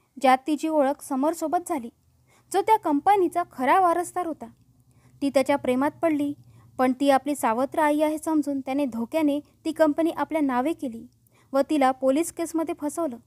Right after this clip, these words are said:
पण शेवटी त्याच्या वडिलांचा पत्ता लागला व तो तिथे पोहोचताच त्याच्यावर हल्ला झाला. हल्लेखोराला बघून तो शॉक झाला. शेवटी त्याच्या वडिलांकडून असं सत्य समोर आलं,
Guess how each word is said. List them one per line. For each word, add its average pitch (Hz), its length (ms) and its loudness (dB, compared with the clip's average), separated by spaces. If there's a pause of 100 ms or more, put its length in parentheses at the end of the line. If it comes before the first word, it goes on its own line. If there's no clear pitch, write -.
(600)
पण 381 160 6
शेवटी 311 440 0 (300)
त्याच्या 294 200 0
वडिलांचा 302 520 0
पत्ता 330 340 -6
लागला 302 300 -2 (520)
व 339 80 6 (100)
तो 370 120 0
तिथे 359 260 -4
पोहोचताच 302 680 -2
त्याच्यावर 302 320 -2
हल्ला 294 360 2
झाला. 254 260 -2 (720)
हल्लेखोराला 262 640 2
बघून 254 320 0
तो 277 220 -4
शॉक 302 260 0
झाला. 311 260 -6 (680)
शेवटी 320 320 2
त्याच्या 359 240 2
वडिलांकडून 311 720 2 (220)
असं 294 240 -4
सत्य 370 300 -4
समोर 349 320 2
आलं, 311 280 2